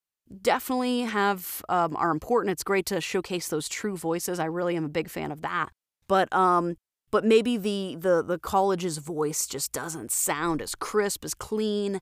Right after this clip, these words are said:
as professional, as elevated as you know the product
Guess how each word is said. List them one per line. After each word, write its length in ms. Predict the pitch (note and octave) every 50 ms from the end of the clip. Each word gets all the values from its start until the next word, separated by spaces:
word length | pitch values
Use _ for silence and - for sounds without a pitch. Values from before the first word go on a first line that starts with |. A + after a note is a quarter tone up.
| - _ _ _ _
as 120 | - E3 -
professional, 640 | - - E3+ - - F#3 F3+ - - - F3+ D#3 E3
as 140 | D#3+ - - - _ -
elevated 680 | G3+ A#3 B3+ C4 A#3 F#3 F#3 E3+ D#3+ D#3+ D#3+ D3 D3 - _ _ _ _ _
as 260 | - F#3+ G#3 G#3+ F#3+
you 140 | G#3+ A#3 B3
know 400 | A#3 A#3 B3 B3 A3 F3 D#3+ E3 - _ _ _ -
the 320 | E3+ E3+ G3 G3 G3 G3+ - -
product 600 | - - G3+ F#3+ G3 G3 F3 D#3+ - - -